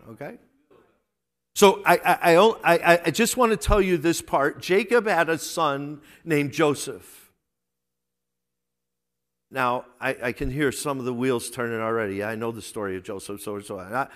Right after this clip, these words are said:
please don't leave that. We'll get back to it next week. The part in Joseph's story,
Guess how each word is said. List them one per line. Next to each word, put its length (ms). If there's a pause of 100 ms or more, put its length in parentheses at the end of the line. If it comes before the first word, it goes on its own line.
(140)
please 280
don't 460
leave 240
that. 220
We'll 100
get 160
back 220
to 100
it 80
next 280
week. 160 (600)
The 100
part 520
in 200
Joseph's 520
story, 540